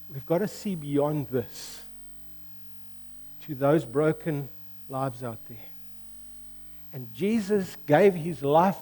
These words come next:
on a cross so that they wouldn't have to be broken anymore. And I'm here because he did that for me.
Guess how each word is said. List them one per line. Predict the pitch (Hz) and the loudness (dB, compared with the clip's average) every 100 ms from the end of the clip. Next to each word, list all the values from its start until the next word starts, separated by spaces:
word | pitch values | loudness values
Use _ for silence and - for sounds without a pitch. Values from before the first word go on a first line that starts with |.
| - | -14
on | 147 143 | -8 -8
a | |
cross | - - 180 - - - - - - - _ _ _ _ _ _ - - - - - | -10 -8 -6 -6 -10 -16 -20 -20 -20 -20 _ _ _ _ _ _ -20 -20 -20 -20 -16
so | - 160 | 0 2
that | 151 151 | 2 2
they | 160 | 2
wouldn't | 160 165 165 175 | 6 6 6 4
have | - - 170 - | -2 -6 -6 -6
to | 160 | -10
be | 139 | -8
broken | 117 135 147 - 147 120 | -8 0 0 -2 -10 -12
anymore. | 117 107 - - - - - - - - - - - - - - - - - - - | -14 -16 -20 -20 -20 -20 -20 -20 -20 -20 -20 -20 -20 -20 -20 -20 -20 -20 -20 -20 -6
And | 175 156 - | -2 -2 2
I'm | 202 240 226 | 4 6 4
here | - 220 190 | 2 4 4
because | 175 - 180 | 4 0 -4
he | - - 190 | -4 -6 -4
did | 156 175 147 | 4 4 4
that | 156 - | 0 -2
for | - | -12
me. | 135 | -10